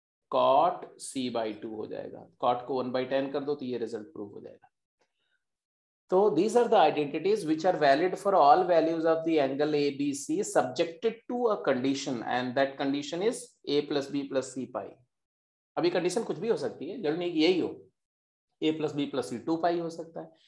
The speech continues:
A plus B plus C ज़ीरो हो सकता है। तो ऐसी कंडीशंस को फॉलो करते हुए जितनी आइडेंटिटीज होती हैं, उनको हम कंडीशनल ट्रिगोनोमेट्रिक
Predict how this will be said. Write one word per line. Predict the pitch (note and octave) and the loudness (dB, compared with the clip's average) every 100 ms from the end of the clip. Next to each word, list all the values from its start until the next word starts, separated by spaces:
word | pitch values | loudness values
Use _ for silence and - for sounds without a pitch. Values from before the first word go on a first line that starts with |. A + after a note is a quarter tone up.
| _ E3+ | _ -2
A | E3 | -2
plus | D3+ B2+ | -2 -4
B | B2 | -6
plus | A2+ | -6
C | A2 B2 | -8 -8
ज़ीरो | G#2 E3+ F#3 | -4 0 2
हो | F3+ | 2
सकता | E3 D#3+ - | 0 -8 -12
है। | E3 | -16
तो | - _ - | -20 _ -4
ऐसी | D3 D#3 G#3+ | -2 -2 -4
कंडीशंस | G3+ C#3+ C#3 D3 F3 E3+ | -4 -2 -2 -4 -8 -6
को | F3 | -4
फॉलो | D3+ C3 C#3+ | 0 2 2
करते | C#3+ B2+ C#3+ | 0 -4 -4
हुए | C#3+ C#3 | -4 -6
जितनी | B2 - E3+ | -6 -8 -2
आइडेंटिटीज | F3+ C3 C3 C3 C#3 C3 | 0 0 -2 -4 -6 -4
होती | A#2 C3+ | -6 -6
हैं, | C#3 | -8
उनको | A#2+ A#2+ A#2 | -8 -8 -8
हम | F#3+ | -12
कंडीशनल | - B2+ A#2 A2+ - B2 C3+ G3 - - | -10 -10 -10 -12 -12 -8 -8 -8 -12 -12
ट्रिगोनोमेट्रिक | A2+ A#2 A#2 A#2 G#2+ - D#3 - | -8 -6 -8 -8 -12 -10 -12 -10